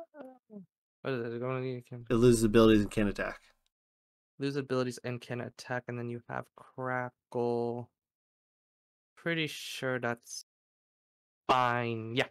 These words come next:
Speaker 1: that's fine.
Speaker 2: All right. Um, and go ahead.
Speaker 1: All right,
Speaker 2: All right.
Speaker 1: I draw.
Speaker 2: So now that's up to Galvenom for a bit. I have the Tsunami. I just need to stick something. I can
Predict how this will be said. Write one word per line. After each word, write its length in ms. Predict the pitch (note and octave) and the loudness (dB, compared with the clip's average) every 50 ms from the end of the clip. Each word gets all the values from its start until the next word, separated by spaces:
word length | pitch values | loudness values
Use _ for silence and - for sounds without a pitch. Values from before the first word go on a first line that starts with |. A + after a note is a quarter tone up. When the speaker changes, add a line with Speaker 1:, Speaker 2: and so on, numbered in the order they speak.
| _ _ _ _ - | _ _ _ _ -8
Speaker 1:
that's 160 | C3+ B2+ - | -8 -8 -8
fine. 140 | - A2+ A2 _ _ _ _ _ _ _ _ _ _ - | -8 -12 -12 _ _ _ _ _ _ _ _ _ _ 0
Speaker 2:
All 80 | - C3+ | 4 4
right. 160 | D3 E3+ - - _ _ _ _ - | 4 4 2 -2 _ _ _ _ 0
Um, 580 | C3 C3 C3 C3 C3 C3 B2+ B2+ B2+ B2+ C3 C3 - _ _ _ _ _ _ _ _ _ _ _ _ _ _ _ _ _ _ _ _ _ _ _ _ _ _ _ _ _ _ _ _ - | 2 4 6 6 6 6 6 4 4 2 0 -2 -6 _ _ _ _ _ _ _ _ _ _ _ _ _ _ _ _ _ _ _ _ _ _ _ _ _ _ _ _ _ _ _ _ 2
and 1160 | C3 B2+ C3 C3+ C3+ C3+ C#3 C#3 C#3 C#3 C#3+ C#3+ C#3+ D3 D3 D3 D3 D3 D3 D3 D3 D3+ C#3+ | 4 6 6 8 8 8 8 8 8 8 6 6 6 6 4 4 4 4 4 4 4 4 2
go 280 | C#3+ - D3 D3+ D#3 E3 | 4 6 8 8 8 8
ahead. 320 | E3 D#3+ F3+ G#3 C#4 A3 C#3 A#2+ - - - - _ _ _ _ _ _ _ _ _ _ _ _ _ _ _ _ _ _ _ _ _ _ - | 8 8 8 6 6 6 2 -4 -10 -14 -20 -20 _ _ _ _ _ _ _ _ _ _ _ _ _ _ _ _ _ _ _ _ _ _ 6
Speaker 1:
All 40 | - | 10
right, 20 | |
Speaker 2:
All 40 | F#3 | 10
right. 100 | D#3+ C3+ - | 10 8 6
Speaker 1:
I 80 | - B2+ | 0 0
draw. 200 | B2 D3 F3+ F3+ - _ _ - | 2 2 2 2 0 _ _ -12
Speaker 2:
So 220 | - - - E3+ | 0 8 10 10
now 180 | E3+ F#3+ G3+ G#3+ | 12 12 12 10
that's 140 | G3+ G3+ | 10 10
up 120 | - F#3 D#3+ | 8 10 10
to 60 | E3 | 12
Galvenom 460 | D#3 E3 D#3 D3+ C#3+ C#3+ C#3 C#3 C3 | 12 12 12 12 12 10 10 8 8
for 140 | - - A#2+ | 6 6 6
a 60 | A2+ | 8
bit. 160 | G#2+ A#2+ A#2+ | 8 8 6
I 60 | A2 A#2+ | 8 8
have 180 | C#3 D3 C#3+ D3 | 8 6 6 6
the 60 | C#3+ | 0
Tsunami. 720 | - - - C3+ C3 A#2+ A#2+ A#2+ A#2+ A#2+ A#2+ A#2 A2+ - _ - - - - - - - _ _ _ - - | 0 2 2 4 4 4 4 4 4 4 4 4 2 0 _ -16 -20 -18 -18 -20 -20 -20 _ _ _ 2 6
I 180 | B2 B2+ C3 | 8 8 10
just 260 | B2+ C#3 C3+ C3 - | 10 8 6 6 6
need 220 | C#3 C3+ C3 B2+ B2 | 6 6 6 6 6
to 300 | C3 A#2+ A#2 A2+ A2+ G#2+ | 6 6 6 6 4 4
stick 880 | - - - - - - - - _ _ _ _ - D3 C3+ C3 - - | 2 -2 -4 -4 -4 -4 -6 -8 _ _ _ _ 8 8 8 8 6 0
something. 600 | - - - C3 A#2+ A#2 - - B2+ B2 B2 A#2+ A#2 | -2 4 4 4 4 4 0 2 4 4 4 4 4
I 80 | A#2 | 2
can 160 | A2 B2+ A2+ | 2 0 -2